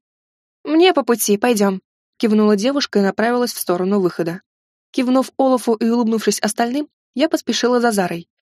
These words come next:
радуясь, что тем самым получила передышку в очередном допросе. Лучше уж одиночный и с девушкой, чем массовый с парнями. Я вчера чуть с ума не сошла,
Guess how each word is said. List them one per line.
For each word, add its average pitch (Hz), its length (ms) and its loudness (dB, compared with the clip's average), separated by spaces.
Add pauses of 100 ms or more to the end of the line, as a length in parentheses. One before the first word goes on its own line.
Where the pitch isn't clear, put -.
радуясь, 208 460 2
что - 160 -4
тем 190 180 -2
самым 226 320 -2
получила 202 440 0
передышку 247 500 -2
в 240 80 -2
очередном 208 460 0
допросе. 214 440 -6 (400)
Лучше 294 380 2
уж 285 220 0
одиночный 226 560 0
и 208 100 -2
с 196 80 0
девушкой, 220 560 -2 (240)
чем 262 200 2
массовый 269 460 0
с - 60 -2
парнями. 190 500 -2 (580)
Я 214 280 4
вчера 214 240 0
чуть - 180 -4
с - 80 -4
ума 240 180 0
не 185 100 2
сошла, 175 440 -4